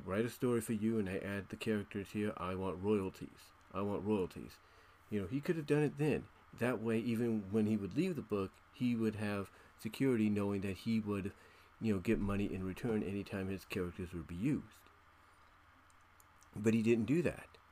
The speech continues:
And all of a sudden, now he wants to ask for royalties for characters that he, you know, that he's saying he owns just because he created it for a ki-, a comic that he was freelancing on,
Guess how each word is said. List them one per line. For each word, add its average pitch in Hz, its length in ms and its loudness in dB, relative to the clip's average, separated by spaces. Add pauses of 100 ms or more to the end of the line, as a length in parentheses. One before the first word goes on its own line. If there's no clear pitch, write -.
(640)
And 120 100 2
all 123 100 4
of 107 60 2
a 104 60 2
sudden, 117 360 2
now 110 200 4
he 120 100 0
wants 107 260 0
to - 120 -4 (120)
ask 104 300 -4
for - 160 0
royalties 107 800 0
for - 140 -12
characters 107 720 -2 (640)
that 104 300 0 (340)
he, 110 420 6
you 117 140 2
know, 101 140 2
that 101 180 0
he's 110 160 2 (140)
saying 113 380 2
he 113 280 2
owns 107 460 0
just 110 200 -4
because 110 300 -4
he 117 80 -4
created 104 500 0
it 110 100 -2
for 101 180 0
a 90 40 2
ki-, - 200 -8 (320)
a 104 80 -6
comic 110 440 0
that 101 140 0
he 107 80 2
was 104 140 0
freelancing 117 680 0
on, 139 280 -2